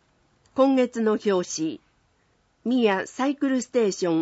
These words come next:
ン、川向町のスタッフです。レンタサイクルやトイレ、休憩スペースの無料提供など、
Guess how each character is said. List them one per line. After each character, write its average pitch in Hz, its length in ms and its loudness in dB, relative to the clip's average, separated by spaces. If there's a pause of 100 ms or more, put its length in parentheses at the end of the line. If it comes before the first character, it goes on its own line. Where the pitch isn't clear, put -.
ン、 - 60 -10 (380)
川 247 240 2
向 240 380 2
町 208 240 2
の 196 160 0
ス - 80 -10
タ 190 160 0
ッ - 20 -4
フ 180 180 -6
で 160 160 0
す。 - 200 -20 (720)
レ 214 180 2
ン 262 120 2
タ 233 160 -2
サ 226 180 -2
イ 214 80 0
ク 185 140 0
ル 170 160 4
や 165 240 0 (200)
ト 202 160 2
イ 196 120 4
レ、 175 260 0 (320)
休 262 220 0
憩 269 240 0
ス - 140 -18
ペ 247 180 2
ー 214 40 4
ス 190 160 -4
の 170 340 0
無 214 180 0
料 262 240 2
提 240 280 0
供 202 260 0
な 190 180 -2
ど、 160 260 0